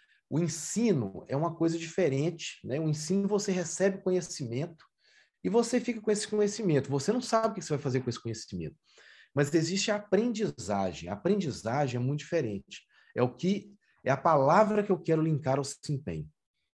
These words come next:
Sabe? O Simpen, qual a pa-, esses dias eu fiz um exercício com o pessoal. Qual a palavra que nós vamos colocar pro Simpen? Tesla, inovação. E a nossa? Aí a nossa,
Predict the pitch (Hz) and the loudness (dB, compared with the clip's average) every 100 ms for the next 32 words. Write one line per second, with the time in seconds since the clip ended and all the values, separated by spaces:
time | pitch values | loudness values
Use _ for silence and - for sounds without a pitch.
0 | _ _ - - 131 127 - 160 156 151 | _ _ -10 -2 0 0 0 -2 0 2
1 | 156 165 208 220 - _ - 202 208 190 | 4 4 4 2 -10 _ 2 4 6 2
2 | 143 143 131 131 175 196 196 180 170 156 | 2 0 -2 -2 0 0 -2 -2 -2 -2
3 | - 143 - 143 139 - 117 - 294 294 | -6 -10 -10 -8 -8 -8 -6 0 0 2
4 | 226 156 180 175 170 160 131 151 156 139 | 2 4 4 4 2 0 2 0 0 0
5 | 127 143 156 147 - 147 - 110 78 - | 0 -4 -4 -6 -4 -4 -2 -4 -4 -14
6 | - _ 190 202 240 240 240 233 226 240 | -20 _ 6 8 6 4 2 2 0 -2
7 | 262 - 151 139 185 277 190 135 110 - | -2 2 4 6 6 8 6 6 4 -2
8 | - - _ _ _ _ _ _ 113 147 | -12 -14 _ _ _ _ _ _ 2 4
9 | 143 135 196 196 196 202 | 4 6 4 4 0 -2